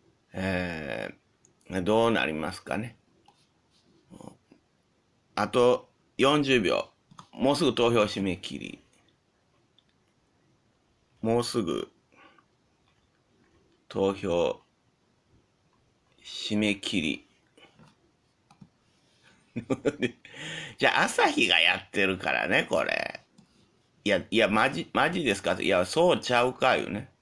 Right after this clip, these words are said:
モリリンさん。えー、いや、今、朝日の、朝日の、朝日新聞のサイト見ながらね、えー、喋ってるんですけど。うん。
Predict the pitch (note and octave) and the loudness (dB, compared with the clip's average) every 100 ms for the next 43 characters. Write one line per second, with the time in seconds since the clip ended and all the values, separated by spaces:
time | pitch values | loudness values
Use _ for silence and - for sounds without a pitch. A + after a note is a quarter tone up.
0 | _ _ G2+ G2+ G2 C2+ C2+ - - - | _ _ -2 0 0 -2 -8 -12 -16 -16
1 | - _ _ _ _ - - - - - | -20 _ _ _ _ -20 -20 -20 -20 -20
2 | _ _ _ _ _ - E2+ E2 B1+ - | _ _ _ _ _ -8 -6 -6 -6 -8
3 | - - - - _ _ _ _ - A2+ | -8 -10 -10 -14 _ _ _ _ -2 2
4 | C3 C#3+ F3+ F3+ D3+ G#2+ B1+ A#1+ - D#3+ | 4 4 4 0 2 0 0 -2 0 0
5 | F3 F#3+ - A#2 F2 - B2+ F3 D#3 - | 2 0 2 2 2 2 0 2 0 0
6 | F3 B2+ F2 F#2+ A2+ A2+ A2+ A2 G#2+ G2 | 0 2 2 2 0 2 2 2 2 2
7 | F#2+ E2+ F#2+ D#2+ - _ _ - - - | 0 0 -2 -4 -8 _ _ -20 -20 -20
8 | _ D#2 F2 F#2 - G2 F#2+ F2 F#2 E2+ | _ -2 0 0 0 0 0 0 -2 -2
9 | C2+ - - - G1+ G1+ - _ _ _ | -4 -8 -10 -8 -6 -6 -8 _ _ _
10 | _ - _ _ _ _ _ _ _ _ | _ -20 _ _ _ _ _ _ _ _
11 | - | -16